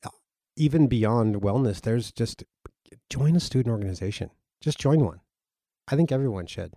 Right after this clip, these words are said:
It's so rad. There's a lightsaber, like, student <laughs> organization.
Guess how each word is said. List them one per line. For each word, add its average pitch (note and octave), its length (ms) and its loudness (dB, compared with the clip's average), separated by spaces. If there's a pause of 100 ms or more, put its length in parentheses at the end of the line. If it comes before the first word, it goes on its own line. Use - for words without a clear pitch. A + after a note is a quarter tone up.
(160)
It's - 160 -6
so C#3 240 2
rad. A#2+ 400 0 (560)
There's D#3+ 200 6
a E3 40 4
lightsaber, G#2+ 880 -2 (720)
like, A2+ 200 -4
student B2+ 460 2
<laughs> - 0 -
organization. A2 880 4